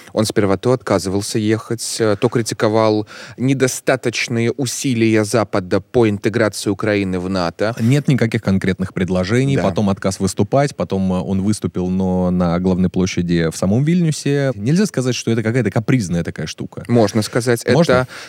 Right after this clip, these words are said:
Speaker 1: э, знаешь, великий, э, политический философ, да и просто философ Юрген Хабермас,
Speaker 2: Мгм.
Speaker 1: э, немецкий, э, назвал такую политику Зеленского моральным шантажом. Проблема в том, что от морального шантажа иногда устают. Он не может длиться вечно.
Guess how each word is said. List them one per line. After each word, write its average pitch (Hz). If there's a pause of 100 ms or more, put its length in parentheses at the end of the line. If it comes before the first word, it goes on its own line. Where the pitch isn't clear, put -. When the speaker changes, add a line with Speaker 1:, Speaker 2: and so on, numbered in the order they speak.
Speaker 1:
э, 107
знаешь, 147
великий, 107
э, 98
политический 107
философ, 117
да 101
и 98
просто -
философ 101
Юрген 104
Хабермас, 151 (240)
Speaker 2:
Мгм. 104
Speaker 1:
э, 104
немецкий, 107
э, 95
назвал 104
такую 107
политику 104
Зеленского 135
моральным 113
шантажом. 107
Проблема 120
в -
том, 226
что -
от 127
морального 143
шантажа 117
иногда 113
устают. 117
Он 101
не 101
может 117
длиться 110
вечно. 98